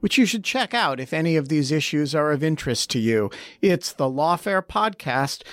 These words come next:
episode three hundred and fifty-four, Ambassador David O'Sullivan on the U S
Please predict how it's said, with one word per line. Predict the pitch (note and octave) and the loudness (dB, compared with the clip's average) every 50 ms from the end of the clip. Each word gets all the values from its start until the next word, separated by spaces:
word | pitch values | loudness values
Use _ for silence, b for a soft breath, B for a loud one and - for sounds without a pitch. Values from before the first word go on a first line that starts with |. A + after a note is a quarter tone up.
| B B B | B B B
episode | B G3 F#3 - G#3 F3 - - G#3+ G#3 G3 F3 D#3 | B -4 -2 -2 -2 -4 -2 0 0 0 0 -2 -4
three | - - - G#3 G3 A3+ B3 B3+ A#3 | -10 -12 -8 -4 0 0 0 0 0
hundred | - - A#3 A#3+ B3 A#3 A#3+ A#3+ A#3+ B3 | -2 -2 0 0 0 0 0 0 0 0
and | G3 F#3 F#3+ F3 | 0 0 -2 -2
fifty-four, | - - - B3 A#3+ A#3 - - B3+ A3 F#3+ - - A#3+ A3+ G3 D3+ B2 A#2 A2 A#2+ A#2 B B B B B B B B B | -6 -4 0 0 0 0 -2 -4 -4 -4 -4 -4 0 2 2 4 4 2 2 0 -2 -6 B B B B B B B B B
Ambassador | E3+ D#3 D3+ C#3 D#3+ D3 D3+ D3+ C#3+ - F3 D3 C#3+ C#3+ | -4 -4 -2 0 0 0 0 0 -2 -4 -4 -2 -2 -2
David | B2+ B2+ D#3+ F3 G3+ G#3 G3 A3+ G#3+ | -2 -2 0 0 0 2 2 0 -2
O'Sullivan | - G3+ G3+ G3+ G3 - - A3 G3+ F#3+ D#3 C3+ A#2+ C3 A#2+ A#2+ A#2+ A#2+ | 0 0 0 0 0 0 0 0 2 2 2 0 0 -2 -4 -4 -4 -4
on | B2 - C3+ C3 B2+ B2 | -4 -2 0 2 2 2
the | B2 B2 | 2 0
U | A#2 A#2 B2+ C3+ C#3 C#3 | 0 0 0 0 2 2
S | C#3 C#3+ C#3 - - - | 0 0 -2 -2 -4 -6